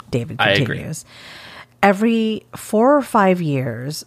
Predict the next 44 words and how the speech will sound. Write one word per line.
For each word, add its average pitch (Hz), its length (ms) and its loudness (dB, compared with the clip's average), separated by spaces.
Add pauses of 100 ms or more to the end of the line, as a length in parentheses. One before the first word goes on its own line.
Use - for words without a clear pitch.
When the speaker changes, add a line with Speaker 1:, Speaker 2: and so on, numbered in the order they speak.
Speaker 1:
thirty 220 680 -2
to - 120 -2
thirty-five 160 560 -2
Harley 196 480 0
riders 127 560 -4
come 175 360 -4
to - 140 -10
the 180 100 0
U 151 220 -2
S 127 220 -4
to - 120 -4
ride. 139 440 -4 (380)
I 165 100 4
lead 175 280 2
them 190 180 2
through 175 160 2
thousands 180 540 0
of 214 120 2
miles 135 600 0 (100)
over 143 260 2
a 135 60 -2
two-week 170 600 -2
period. 131 500 -2 (260)
Wow. 196 560 -4
Speaker 2:
That's 135 200 -2
cool. 196 260 -2 (480)
Speaker 1:
I 170 80 2
have 170 220 0
tremendous 190 480 2
friends 170 280 0
in 160 120 -2
China, 131 560 0
and 139 100 0
I'm 131 140 -2
sad 147 380 0
that 139 120 0
there 135 180 2
are 139 60 -2
people 135 540 -2
with 135 200 -2
narrow 135 600 2
and 139 180 -4
prejudiced 123 640 -4
minds. 127 680 -10